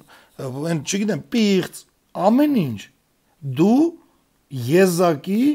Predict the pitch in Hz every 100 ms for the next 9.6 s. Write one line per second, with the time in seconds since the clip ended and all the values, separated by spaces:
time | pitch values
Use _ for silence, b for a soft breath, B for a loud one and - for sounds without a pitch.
0 | 294 b b b _ _ 156 - 196 180
1 | 185 185 - _ _ _ _ _ - 196
2 | 202 202 202 190 185 190 - 196 190 160
3 | 127 _ _ - - 165 180 180 175 185
4 | 247 247 160 - - 165 165 151 131 104
5 | - _ _ _ _ _ 147 135 156 139
6 | 127 202 285 - b b b b 143 151
7 | 262 147 127 127 185 214 208 175 180 160
8 | 180 - 165 175 131 b b b - 143
9 | 139 123 135 131 139 143